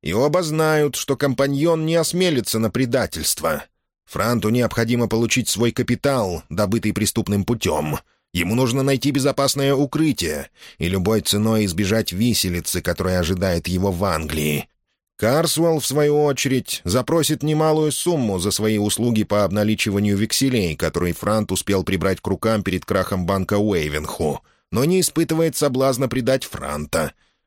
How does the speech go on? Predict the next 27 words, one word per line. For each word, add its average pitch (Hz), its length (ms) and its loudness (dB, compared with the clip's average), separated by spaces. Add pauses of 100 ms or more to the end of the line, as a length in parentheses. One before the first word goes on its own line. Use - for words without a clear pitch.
Во-первых, 117 720 -2 (380)
ему 98 260 0
тоже 117 320 2
нужны 117 360 0
деньги, 92 500 -2
несмотря 98 480 0
на 98 80 0
все 104 200 2
его 95 160 2
богатства. 82 760 -2 (380)
Сэр 110 260 2
Руиспидж — 123 800 0
отличная 117 640 0
добыча 120 500 0
для 87 160 -2
его 95 180 0
незаконнорождённой 98 960 0
дочери, 82 640 -2 (320)
но 101 140 -2
баронеты 160 480 0
типа 151 280 0
сэра 151 280 2
Джорджа 104 720 -2 (140)
обычно 127 440 0
дорого 135 360 2
стоят. 92 640 -4 (340)
Во-вторых, 175 680 0